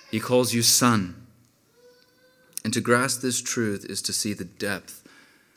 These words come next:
of the love that we have been shown in every breath we take, every gift we've been, we've received from the Lord. And how then can we not use it, how, do all that we can with all of our heart, all our might, all our might, all our strength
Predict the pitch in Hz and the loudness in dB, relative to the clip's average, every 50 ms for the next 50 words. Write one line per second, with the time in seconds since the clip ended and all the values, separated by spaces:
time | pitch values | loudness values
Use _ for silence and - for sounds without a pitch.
0 | _ _ _ _ - 104 92 107 107 104 104 107 110 117 117 110 113 - 101 98 | _ _ _ _ -10 -4 0 0 2 2 4 4 4 4 2 0 -2 -6 -6 -6
1 | 78 95 101 104 101 98 90 - 95 90 87 - - - 98 95 95 92 90 87 | -4 -4 -4 -4 -4 -4 -6 -6 -8 -6 -6 -4 -4 -4 -4 -2 -2 -4 -4 -6
2 | 90 - 107 127 123 113 110 104 101 - 104 98 101 - - 92 85 - - 95 | -8 -8 -8 -10 -6 -4 -4 -6 -4 -4 -6 -6 -6 -10 -14 -12 -12 -10 -10 -10
3 | 87 87 - - - 120 123 120 127 113 117 - 113 107 107 - - 98 98 101 | -12 -12 -14 -10 -8 -6 -4 -2 -4 -4 -2 -2 -2 -4 -4 -6 -8 -8 -6 -6
4 | 98 95 - - 98 92 - - - 95 98 98 95 98 95 - - - 98 95 | -8 -8 -6 -6 -6 -6 -6 -10 -12 -8 -6 -6 -6 -6 -8 -6 -6 -6 -6 -8
5 | 90 - - - 92 92 87 87 87 87 85 87 87 - _ _ _ _ - - | -8 -10 -10 -8 -8 -6 -6 -6 -8 -8 -10 -12 -14 -18 _ _ _ _ -20 -20
6 | _ _ _ _ _ _ _ _ _ _ _ _ _ _ _ _ _ 98 101 104 | _ _ _ _ _ _ _ _ _ _ _ _ _ _ _ _ _ -6 -2 0
7 | 117 127 127 117 117 113 113 107 110 104 104 104 98 101 107 110 113 95 - - | 2 2 2 2 2 0 0 0 -2 -2 0 0 0 2 2 0 0 -2 -4 -4
8 | 98 101 98 92 - 87 78 - - - - - - - - _ _ _ - 101 | -4 -4 -4 -4 -6 -6 -8 -8 -12 -14 -20 -20 -20 -20 -20 _ _ _ -12 -12
9 | 95 104 95 113 107 107 98 98 98 - - _ _ _ _ _ _ _ 107 120 | -12 -8 -4 -2 -2 -2 -2 -6 -10 -14 -18 _ _ _ _ _ _ _ -6 -4
10 | 123 113 117 113 107 101 - - 101 92 90 92 104 - - 117 123 120 120 107 | -4 -4 -4 -4 -6 -8 -8 -8 -8 -6 -6 -6 -8 -4 0 2 2 4 4 2
11 | 104 95 - 98 98 98 90 - 113 127 127 123 117 110 107 104 104 98 - - | 0 -2 -2 -4 -4 -4 0 2 4 4 6 6 4 4 2 2 0 -4 -6 -8
12 | - - 104 160 156 139 127 123 123 123 123 120 - - 127 143 147 143 131 117 | -8 -4 0 2 4 4 4 4 4 4 4 2 2 4 6 6 6 6 6 4
13 | - - 127 120 120 117 110 110 - - | 4 6 8 8 8 8 6 4 -2 -8